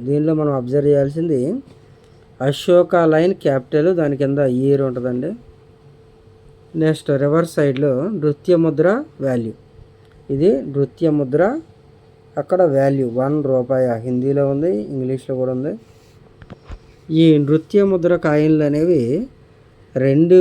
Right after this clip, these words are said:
వేల ఏడో సంవత్సరంలో తయారు చేశారండి. ఒక రూపాయి కాయిన్ మొట్టమొదటిగా రెండు వేల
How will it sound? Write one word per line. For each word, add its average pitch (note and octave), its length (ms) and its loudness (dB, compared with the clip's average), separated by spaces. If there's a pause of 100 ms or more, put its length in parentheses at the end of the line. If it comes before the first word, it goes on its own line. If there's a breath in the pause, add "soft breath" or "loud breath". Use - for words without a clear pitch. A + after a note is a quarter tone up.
వేల F3+ 200 4 (220)
ఏడో D3+ 180 4 (100)
సంవత్సరంలో D3+ 500 -2
తయారు C3 300 0
చేశారండి. C3+ 460 -2 (540)
ఒక B2 60 -10 (100)
రూపాయి C#3+ 240 -2
కాయిన్ C#3 260 0
మొట్టమొదటిగా C3+ 640 -4 (920 soft breath)
రెండు C#3 280 4
వేల D#3 160 4